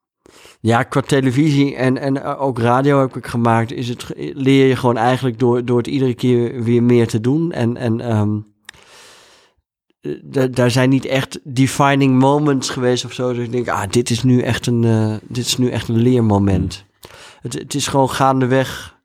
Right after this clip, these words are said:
Speaker 1: eh, eh, leer je vooral relativeren en je leert dat je je, ik, ik heb ook een periode gehad dat ik mezelf echt,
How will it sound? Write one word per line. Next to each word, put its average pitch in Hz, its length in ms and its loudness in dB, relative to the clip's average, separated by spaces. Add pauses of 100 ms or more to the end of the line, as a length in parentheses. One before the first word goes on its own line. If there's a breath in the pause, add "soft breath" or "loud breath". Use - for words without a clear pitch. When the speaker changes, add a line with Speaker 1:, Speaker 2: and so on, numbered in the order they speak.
(800 soft breath)
Speaker 1:
eh, 120 600 0
eh, 123 60 -6 (180)
leer 123 400 2
je 117 80 2
vooral 117 340 2
relativeren 117 760 0
en 151 100 0
je 120 120 4
leert 104 540 0
dat 104 180 -2
je 104 140 0
je, 101 80 2
ik, 107 160 -6
ik 110 320 -8
heb 104 160 -4
ook 104 160 -2
een 107 80 -4
periode 107 500 2
gehad 107 220 -2
dat 110 100 -2
ik 107 100 -6
mezelf 107 400 0 (200)
echt, - 520 -4